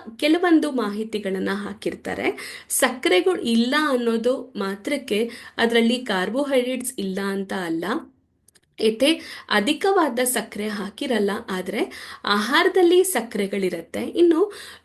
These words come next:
ಶುಗರ್ ಫ್ರೀ ಅಂತ ಹಾಕಿರ್ತಾರೆ, ಅದ್ರಲ್ಲಿ ಬೇರೆ ರೀತಿಯ ಕೃತಕ, ಆ, ಸೇರ್ಪಾಡುಗಳಿರತ್ತೆ. ಹಾಗಾಗಿ ಈ ತಪ್ಪು ಮಾಹಿತಿಗಳನ್ನ ನಾವು ನಿರ್ಲಕ್ಷ್ಯ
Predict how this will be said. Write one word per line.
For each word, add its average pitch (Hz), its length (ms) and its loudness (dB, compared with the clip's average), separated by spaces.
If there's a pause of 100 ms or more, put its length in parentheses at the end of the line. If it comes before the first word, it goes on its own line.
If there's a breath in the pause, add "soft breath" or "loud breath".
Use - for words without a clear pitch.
(120)
ಶುಗರ್ 339 480 2
ಫ್ರೀ 277 340 -2
ಅಂತ 233 280 -4
ಹಾಕಿರ್ತಾರೆ, 185 720 -6
ಅದ್ರಲ್ಲಿ 214 600 -2 (340 loud breath)
ಬೇರೆ 269 420 6
ರೀತಿಯ 254 460 2 (120)
ಕೃತಕ, 262 440 -2 (440)
ಆ, 196 260 0
ಸೇರ್ಪಾಡುಗಳಿರತ್ತೆ. 208 1160 2 (380 loud breath)
ಹಾಗಾಗಿ 311 580 2
ಈ 311 320 2
ತಪ್ಪು 285 460 0
ಮಾಹಿತಿಗಳನ್ನ 226 960 0
ನಾವು 220 520 0 (300 loud breath)
ನಿರ್ಲಕ್ಷ್ಯ 226 560 0